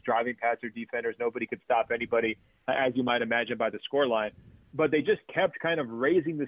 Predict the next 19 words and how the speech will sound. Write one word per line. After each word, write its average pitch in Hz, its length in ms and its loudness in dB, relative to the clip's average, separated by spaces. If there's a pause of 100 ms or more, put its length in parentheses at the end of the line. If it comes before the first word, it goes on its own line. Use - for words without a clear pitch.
stakes 147 360 0
late, 135 360 2
and 123 80 -4
it 123 60 0
was 120 120 -2
just 117 180 -6
like, 117 220 2
you 73 140 -6
know, 123 100 -4
big 135 340 0
play 143 220 4
after 135 260 0
big 127 240 0
play 135 180 2
after 131 180 -2
big 127 240 -2
play. 131 200 2
There 123 140 2
was 120 120 0